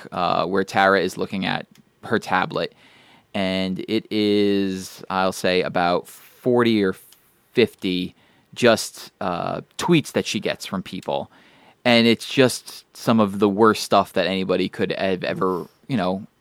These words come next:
you could ever say to another person, and is over and over and over again. And, uh, you know, it makes you think. Like, I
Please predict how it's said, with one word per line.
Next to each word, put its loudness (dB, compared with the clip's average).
you -4
could 0
ever 6
say 6
to 8
another 2
person, -4
and 0
is 2
over 4
and 2
over 2
and -2
over 0
again. -2
And, 0
uh, -2
you 0
know, 4
it 2
makes 2
you 0
think. -2
Like, -2
I 4